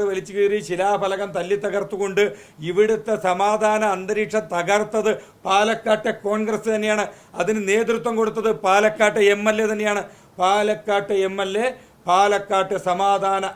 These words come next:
അന്തരീക്ഷം തകർക്കുന്നതിന് നേതൃത്വം കൊടുക്കുന്ന ഒരാളാണ്. ഇല്ലെങ്കിൽ അവർക്ക് ഞങ്ങൾ പോലീസ്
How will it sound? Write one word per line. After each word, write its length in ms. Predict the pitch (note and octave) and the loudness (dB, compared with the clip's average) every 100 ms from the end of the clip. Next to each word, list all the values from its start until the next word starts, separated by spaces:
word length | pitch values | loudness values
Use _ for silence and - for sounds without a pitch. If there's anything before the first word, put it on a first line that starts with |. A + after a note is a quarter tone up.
| D3+ | -6
അന്തരീക്ഷം 540 | F#3 G3 G3+ G3 - F#3 - | -6 -2 -2 -2 -4 -8 -4
തകർക്കുന്നതിന് 760 | G3 F#3 A3 G#3 G#3 G3 G3+ A#3 A3+ - - D3+ | -2 0 -2 -2 -4 -4 -4 -6 -8 -18 -12 0
നേതൃത്വം 420 | G#3+ B3 B3 A#3+ G3+ | 2 4 2 0 2
കൊടുക്കുന്ന 280 | G3 F#3 F3 | 0 0 0
ഒരാളാണ്. 300 | D#3 C3 G#2+ _ _ _ _ _ _ _ _ _ _ _ _ _ _ _ - C#3+ | 0 -2 -10 _ _ _ _ _ _ _ _ _ _ _ _ _ _ _ -16 -8
ഇല്ലെങ്കിൽ 260 | F3 F#3+ F#3 | -4 0 2
അവർക്ക് 320 | F3+ E3+ G3 F#3+ F#3 F#3 - _ _ _ _ _ _ - | 0 0 2 2 2 -4 -20 _ _ _ _ _ _ -10
ഞങ്ങൾ 300 | E3+ F#3+ G3+ F#3+ E3 - _ _ _ - | -8 -2 0 0 -2 -12 _ _ _ -4
പോലീസ് 360 | F3+ G3+ G#3 | 0 2 2